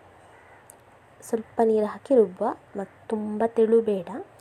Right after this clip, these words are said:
ನೋಡಿ, ಈಗ ಒಂದು ಬಾಣಲೆಗೆ ಎರಡು ಸ್ಪೂನಷ್ಟು ನಾನು ತುಪ್ಪ ತಗೊಂಡಿದ್ದೇನೆ. ತುಪ್ಪ ಹಾಕೋದ್ರಿಂದ ತುಂಬ ರುಚಿ ಸಹ ಒಳ್ಳೆಯದಾಗ್ತದೆ, ಮತ್ತು ಅಷ್ಟು, ಆ, ಉಷ್ಣ ಇದಾಗೋದಿಲ್ಲ. ಅಂದರೆ ಚಿಕನ್ ಕೆಲವರಿಗೆ ಹೀಟ್ ಆಗ್ತದಲ್ಲ,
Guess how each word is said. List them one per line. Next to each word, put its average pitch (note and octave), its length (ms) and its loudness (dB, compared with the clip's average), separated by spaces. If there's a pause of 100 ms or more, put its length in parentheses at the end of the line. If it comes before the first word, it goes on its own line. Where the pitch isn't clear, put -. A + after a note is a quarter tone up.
(500)
ನೋಡಿ, G#3 100 0
ಈಗ G#3 180 -2
ಒಂದು G3+ 240 -4
ಬಾಣಲೆಗೆ A3 640 -4
ಎರಡು A#3+ 240 0
ಸ್ಪೂನಷ್ಟು F#3 640 -6
ನಾನು F#3 460 -6 (180)
ತುಪ್ಪ - 260 -4
ತಗೊಂಡಿದ್ದೇನೆ. F3+ 960 -4 (300)
ತುಪ್ಪ B3+ 260 -6
ಹಾಕೋದ್ರಿಂದ F#3 680 -6
ತುಂಬ A#3+ 400 -4
ರುಚಿ C4 280 0
ಸಹ C#4 240 2
ಒಳ್ಳೆಯದಾಗ್ತದೆ, A#3 800 0 (640)
ಮತ್ತು B3+ 280 -2
ಅಷ್ಟು, - 480 -8 (760)
ಆ, A#3+ 40 -12 (960)
ಉಷ್ಣ - 300 -6 (640)
ಇದಾಗೋದಿಲ್ಲ. F#3+ 640 0
ಅಂದರೆ C4 260 2
ಚಿಕನ್ A#3 420 2
ಕೆಲವರಿಗೆ G#3+ 440 2
ಹೀಟ್ B3+ 320 -2
ಆಗ್ತದಲ್ಲ, F3 420 -8